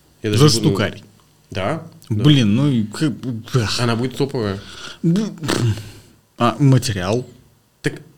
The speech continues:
Speaker 1: подожди, мы говорим про бренды хорошие, просто они старых коллекций, и это стоковые, те, по которые
Speaker 2: А,
Speaker 1: просто
Speaker 2: вот.
Speaker 1: скидываются в кучу.
Speaker 2: Слушай, не, я так,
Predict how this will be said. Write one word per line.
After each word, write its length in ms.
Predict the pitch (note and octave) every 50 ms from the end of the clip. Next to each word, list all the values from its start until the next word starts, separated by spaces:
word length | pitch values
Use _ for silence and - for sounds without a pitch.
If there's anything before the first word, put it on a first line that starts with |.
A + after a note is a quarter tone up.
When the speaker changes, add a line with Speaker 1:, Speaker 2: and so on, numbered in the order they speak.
| _ _
Speaker 1:
подожди, 480 | - - C3+ B2+ B2 A#2 G#2 F#2 E2 -
мы 120 | - A#2 A#2
говорим 380 | A2+ A#2+ A#2+ A#2+ B2+ A#2+ G#2+
про 160 | G2+ G#2+ A2 G#2+
бренды 680 | G2+ G2+ G2 - - - A2 A2 A2 A#2 C3 C3 A#2 G#2
хорошие, 680 | G2+ G#2+ G2+ F#2 F2+ G2 C3+ E3+ - - - G#2+ F#2 E2
просто 320 | - - G#2 G2 - -
они 120 | G#2 G#2 G#2
старых 340 | - - - B2 A2+ G#2 -
коллекций, 460 | - F#2 F#2 A#2+ E3 F3 - - G2+
и 40 | G#2
это 160 | G#2 G#2 G2+
стоковые, 460 | - - C3+ C3 - - F#2+ F2+ F2
те, 120 | - -
по 60 | - G2+
которые 260 | A2 - A2 A2 G#2
Speaker 2:
А, 40 | G2+
Speaker 1:
просто 180 | F#2 E2+ E2+
Speaker 2:
вот. 80 | E2 E2+
Speaker 1:
скидываются 480 | F2+ - A#2+ A2 G2+ F#2 F2+ F2 - -
в 60 | -
кучу. 220 | - B2 D3+ E3+ -
Speaker 2:
Слушай, 220 | D#3 C#3+ - C3+
не, 180 | C#3+ C#3 B2 A2+
я 320 | A2 A2+ B2+ B2+ A#2+ A#2
так, 240 | G#2 - - B2+ -